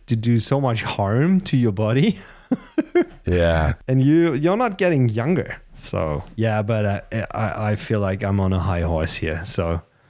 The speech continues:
Speaker 1: and they had, ev-, it was fun. It was fun and it was funny. But on the other hand, you, we, I was at a point where I'm, I wasn't able to have a conversation with that peop-, with, with them because
Speaker 2: And I guess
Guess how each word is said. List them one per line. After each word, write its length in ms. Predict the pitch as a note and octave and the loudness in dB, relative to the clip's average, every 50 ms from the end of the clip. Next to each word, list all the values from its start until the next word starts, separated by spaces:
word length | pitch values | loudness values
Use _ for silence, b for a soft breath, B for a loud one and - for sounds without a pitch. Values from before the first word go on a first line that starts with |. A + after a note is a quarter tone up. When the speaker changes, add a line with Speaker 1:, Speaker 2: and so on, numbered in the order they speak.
| b b b b | b b b b
Speaker 1:
and 160 | B2+ C#3+ D3+ | 0 0 2
they 140 | E3+ F3 E3+ | 2 2 2
had, 180 | E3+ E3+ D#3 B2+ | 2 0 0 0
ev-, 240 | B2+ C#3 C3 B2 | 0 -2 -2 -2
it 240 | G#2 C3+ D3 D#3 E3+ E3+ | 0 0 2 4 4 4
was 220 | F#3 D#3 - - | 4 2 0 0
fun. 340 | - - C#3+ C#3+ C3 A2 G#2 | -2 -2 -2 0 0 -2 0
It 120 | F#2+ A#2+ | 0 0
was 280 | C3 D3+ E3 C#3+ A#2+ - | 2 2 2 2 0 -2
fun 480 | - - C3+ C3 C3+ C#3+ D3 C#3+ C#3 | -4 -2 0 0 2 2 4 4 4
and 140 | B2 A2+ A#2 | 4 4 2
it 340 | A#2+ A2+ G2+ G2 G#2+ G#2 - | 2 2 0 0 -4 -4 -2
was 280 | A#2 A#2+ A2+ G#2 A#2 C3+ - A2+ | -2 -2 0 -2 -2 -6 -8 -8
funny. 540 | A2 - - - B2+ B2+ B2+ B2+ B2+ B2 A#2 B B B B B B B B | -8 -6 -4 -2 0 2 2 2 2 0 -2 B B B B B B B B
But 260 | B2+ C3 C3 C3 - - | 0 0 0 0 -2 -2
on 120 | B2+ B2+ B2 | 0 0 2
the 120 | A#2+ B2+ | 2 2
other 180 | C3 C#3 C3 B2 | 2 2 2 2
hand, 320 | A#2+ A#2+ A#2 A#2 A2+ A#2 - - | 2 2 0 0 0 -2 -2 -2
you, 280 | A#2 A2+ A2 A#2+ A#2+ | -2 0 2 2 0
we, 500 | A2+ A2+ A2+ A2+ G#2+ A2+ A#2 A#2 A2+ - - - | 0 0 -2 -2 0 2 4 2 2 0 -2 -6
I 160 | - A2 A2+ | -4 -2 0
was 320 | A2 G#2+ A2 A#2+ A#2+ A2 | 0 2 2 2 2 2
at 140 | G#2+ A2 G#2 | 0 0 -2
a 40 | G#2+ | -2
point 360 | F#2+ - - A2 G#2+ G#2+ G2+ | -4 -4 -2 -2 0 0 0
where 160 | G2+ G#2 G2+ | 0 0 2
I'm, 160 | G2 G2 G2 G2+ G2 - - G2+ G2 - | 2 2 2 0 0 -2 -2 -4 -4 -4
I 80 | - G#2 | -2 -2
wasn't 360 | A2 G#2+ A2 G#2 G2 G#2+ G#2 | 0 0 0 2 0 0 0
able 260 | F2+ G#2 G2+ F#2 F#2+ | 0 0 0 0 0
to 180 | F#2 - - F#2 | 0 0 -2 -2
have 160 | F2+ G2+ F#2+ | 0 -2 -2
a 60 | G2 | -2
conversation 680 | F#2 - F#2+ F#2 F#2 F#2 F2+ - F#2 F2+ F2 - - E2 | -2 -2 0 0 0 0 0 0 0 0 0 -2 -2 -4
with 140 | D#2+ F2+ | -4 -6
that 200 | - - - F#2 | -4 -6 -6 -6
peop-, 240 | - - - - - | -6 -6 -8 -8 -8
with, 400 | - - G#2+ G#2+ G2 F#2 F#2+ G2 - - _ - - - A#2+ B2 | -6 -4 -2 -2 -2 -4 -6 -8 -12 -14 _ -20 -20 -20 -10 -6
with 140 | A2 G2+ F#2 | -4 -2 -2
them 220 | F2+ E2 F2+ - - - - - | -2 -4 -6 -8 -12 -20 -16 -10
because 300 | - G2+ F2+ F#2 F2+ F2 | -6 -4 -2 0 0 2
Speaker 2:
And 260 | - A#2+ B2 A#2 - - - - - - - | 2 2 2 0 -2 -6 -18 -20 -20 -10 -4
I 100 | A2+ A#2 | -2 -2
guess 340 | A#2 G#2+ B2 B2 A#2+ - - | 0 2 2 2 0 -2 -6